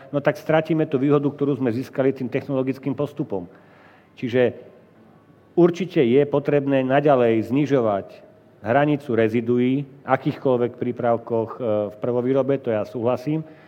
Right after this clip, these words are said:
ale zároveň je potrebné začať naozaj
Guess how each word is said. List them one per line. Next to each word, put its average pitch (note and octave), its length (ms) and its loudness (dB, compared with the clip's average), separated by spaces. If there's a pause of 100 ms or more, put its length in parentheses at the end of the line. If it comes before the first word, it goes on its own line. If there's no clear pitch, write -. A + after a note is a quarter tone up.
(140)
ale A#2 160 2
zároveň B2+ 720 2 (160)
je A#2 80 -2
potrebné B2+ 720 0 (320)
začať C3+ 640 0
naozaj C3+ 420 2